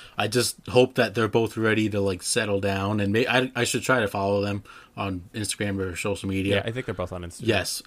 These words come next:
Speaker 1: um,
Speaker 2: Mm-hmm.
Speaker 1: because I, I, I, I've f-, got a strong attachment to them because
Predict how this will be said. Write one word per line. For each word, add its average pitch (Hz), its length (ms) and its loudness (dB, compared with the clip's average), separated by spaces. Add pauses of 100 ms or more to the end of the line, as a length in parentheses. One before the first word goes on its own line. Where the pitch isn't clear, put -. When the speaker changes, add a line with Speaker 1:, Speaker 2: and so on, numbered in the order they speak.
(100)
Speaker 1:
um, 95 480 -4
Speaker 2:
Mm-hmm. 101 200 -12
Speaker 1:
because 120 240 6
I, 123 140 8 (140)
I, 131 240 8
I, 113 280 4 (140)
I've 120 200 4
f-, - 280 -4
got 120 220 2
a 92 160 -2 (220)
strong 110 360 -2
attachment 104 460 -4
to 127 80 -4
them 127 160 0
because 101 480 0